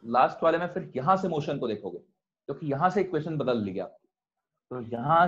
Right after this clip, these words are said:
के क्या हो जाएगा, यहाँ का U हो जाएगा टेन, यहाँ पे velocity कितनी थी, टेन, टेन से चालू कर रहा है, U T plus half A T square। A कितना चल रहा है इस रास्ते में, पूरे रास्ते में A चल रहा है minus का टू, तो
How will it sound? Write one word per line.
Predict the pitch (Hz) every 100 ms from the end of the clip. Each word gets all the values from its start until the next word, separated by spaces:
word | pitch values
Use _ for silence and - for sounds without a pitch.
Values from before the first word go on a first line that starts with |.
| 175
के | 175
क्या | 170 151 160
हो | 160
जाएगा, | 156 151 160
यहाँ | 147 120 143
का | 156
U | 143 131
हो | 147 147
जाएगा | 143 143 151 -
टेन, | 120 120 117 117 - _ _ _ -
यहाँ | 135
पे | 139 156
velocity | 139 135 151 151
कितनी | - 156
थी, | 156 190 - -
टेन, | 123 98 - - _ _ _ _ _ _ _ _
टेन | 151
से | 156 160
चालू | 139 131
कर | 113 95
रहा | 92
है, | 92 -
U | 143
T | 147 190 190
plus | 160 170 127
half | 131 147
A | 127
T | 120
square। | 117 110 101 -
A | 160
कितना | 160 - 160
चल | 160
रहा | 151 165
है | 165 - _
इस | 139 139
रास्ते | 131 135 -
में, | 160 160
पूरे | 151 156
रास्ते | 139 - 151
में | 151
A | 123 143
चल | 135
रहा | 135
है | 147
minus | 120 123 120
का | -
टू, | 104 90 - _ _ _ _ _
तो | _